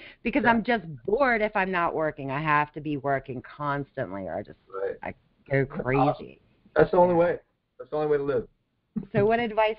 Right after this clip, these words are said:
Speaker 1: do you have for aspiring filmmakers?
Speaker 2: <sighs> Be kind to yourself. Don't be so hard on yourself.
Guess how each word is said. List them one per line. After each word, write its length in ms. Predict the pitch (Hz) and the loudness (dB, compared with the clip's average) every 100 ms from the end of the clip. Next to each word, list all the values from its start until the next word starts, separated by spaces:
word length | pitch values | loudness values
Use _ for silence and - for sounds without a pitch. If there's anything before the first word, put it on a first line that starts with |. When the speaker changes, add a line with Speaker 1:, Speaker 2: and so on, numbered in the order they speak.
| - | -8
Speaker 1:
do 60 | 190 | -6
you 340 | 190 214 233 | -4 -2 -4
have 420 | 185 120 57 57 - _ _ _ _ _ _ - | -6 -10 -12 -18 -20 _ _ _ _ _ _ -4
for 100 | 156 | -4
aspiring 800 | 139 - 190 160 135 78 - - | -4 -8 -6 -6 -8 -12 -14 -12
filmmakers? 600 | - 87 82 - - - _ _ | -12 -12 -16 -18 -18 -20 _ _
Speaker 2:
<sighs> 540 | 160 185 165 139 90 85 - - - - - _ _ _ _ _ _ _ _ _ _ _ - | 2 4 4 2 0 -4 -12 -14 -16 -18 -20 _ _ _ _ _ _ _ _ _ _ _ -10
Be 100 | 143 | -4
kind 360 | - 156 165 | 0 2 2
to 60 | - | -2
yourself. 420 | 175 - - - | -6 -6 -8 -6
Don't 160 | - - | -8 -6
be 60 | - | -6
so 180 | 117 104 | -2 0
hard 200 | 101 87 | 0 0
on 80 | |
yourself. 400 | 82 78 - - | -4 -6 -8 -8